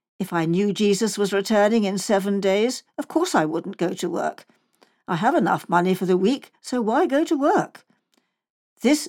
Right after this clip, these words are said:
seems to be <laughs> what was happening in the city of Thessalonica.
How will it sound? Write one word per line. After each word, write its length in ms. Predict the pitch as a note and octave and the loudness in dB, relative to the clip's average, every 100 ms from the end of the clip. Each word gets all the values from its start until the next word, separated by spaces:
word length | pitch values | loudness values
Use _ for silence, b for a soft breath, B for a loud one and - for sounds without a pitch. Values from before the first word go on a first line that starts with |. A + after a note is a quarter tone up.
| - | -12
seems 640 | - E4+ F4 - F3 - | -2 2 2 2 -2 0
to 80 | G#3+ | 2
be 100 | A3+ | 2
<laughs> 120 | - | 2
what 160 | C#4+ - | -2 0
was 180 | B3+ | -4
happening 460 | - D#4+ D#4+ F3 F3+ | 0 -2 -2 -4 -2
in 80 | G#3+ | 0
the 100 | A#3+ | 0
city 380 | - A#3 A#3+ A#3+ | 0 -2 0 -2
of 120 | A#3+ | 0
Thessalonica. 880 | A#3+ B3 C4 C#4 F4 F3 E3 D3 | -2 -2 -2 0 0 0 -4 -10